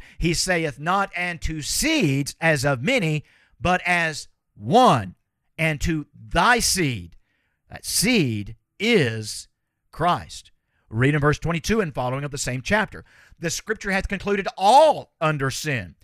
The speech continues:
that the promise by faith of Christ Jesus might be given to them that believe. But before faith came, we were kept under the law, shut up unto faith, which should afterwards be revealed. Wherefore, the law was our schoolmaster to bring us to Christ,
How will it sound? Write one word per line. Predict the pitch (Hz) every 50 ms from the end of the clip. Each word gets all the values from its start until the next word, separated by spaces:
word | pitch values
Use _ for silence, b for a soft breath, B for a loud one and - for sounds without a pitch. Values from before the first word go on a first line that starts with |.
| b b b b b
that | - 175 -
the | - 165
promise | - - 175 190 220 233 233 220 -
by | - 185 185 175
faith | - 202 202 196
of | 190 175
Christ | - 180 190 185 - -
Jesus | - 226 233 180 190 175 139
might | 170 185 190 190 185
be | 160 175 170
given | 127 113 127 190 285 349 370 359 320 240
to | - - 165 151
them | 127 107 127 120 123 131 139
that | 139 135 -
believe. | 135 143 156 196 269 269 165 - - b b b b b b b b b b
But | - 190 190
before | 185 175 - - 233 262 247
faith | - - 214 208 190 - -
came, | - 226 247 254 240
we | 202 190
were | 196 202 196
kept | - - 220 262 294 - -
under | 220 220 226 214 214
the | 202 175 202 196
law, | 180 165 202 262 285 247 175
shut | 135 - - - 202 190 170
up | 175 269 320 -
unto | 262 190 160 156
faith, | 143 - 135 127 139 165 160
which | 170 180 -
should | - 185 170
afterwards | 180 202 240 - 196 185 185 151
be | 127 131 131
revealed. | 139 156 170 220 285 262 - - _ _ _ _ _ _ _ _ _ _ - _ -
Wherefore, | 120 - 381 254 262 480 - - 107 107 - - - - B B B B B B
the | 156 151
law | 143 143 151 170
was | 175 165 -
our | 147 139 147
schoolmaster | - - - - 262 294 311 240 170 117 123 120 - - 175
to | 190
bring | 190 139 120 120
us | 127 -
to | - -
Christ, | - 240 262 247 - 80 - -